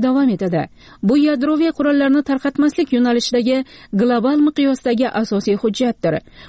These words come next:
Hujjat bizning xavfsizlik sohasidagi umumiy manfaatlarimizga javob beradi. Biroq Tehronning bugungi bayonoti haddan oshish bo'ldi, deb fikr bildirdi. Kelishuvni imzolagan davlatlardan biri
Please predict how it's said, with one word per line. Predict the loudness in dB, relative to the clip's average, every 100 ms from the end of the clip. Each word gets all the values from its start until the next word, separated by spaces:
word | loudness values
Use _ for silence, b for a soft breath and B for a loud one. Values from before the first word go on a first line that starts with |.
| B
Hujjat | -4 -2 -2 -2
bizning | 0 0 0
xavfsizlik | -4 -4 -4 -2 -2
sohasidagi | -2 0 -2 0 -2 0 -2 -4 B B -2
umumiy | 0 2 2 2 2
manfaatlarimizga | 0 -2 -2 0 0 -2 -2 0
javob | 0 0 0
beradi. | 0 0 -4 -6 b b b
Biroq | 0 0 -2
Tehronning | -6 -2 0 2 0 -2 -2
bugungi | 0 2 0 0
bayonoti | 2 2 0 -2 -4 b b -6
haddan | -4 -2 -2 -2
oshish | -2 -4 -2 0
bo'ldi, | 0 2
deb | 0 -2
fikr | -4 -2
bildirdi. | 0 0 -2 -4 -6 -14 B B B B
Kelishuvni | 0 0 0 0 2
imzolagan | 0 0 0 0 0
davlatlardan | 0 0 -2 -2 2 2
biri | 0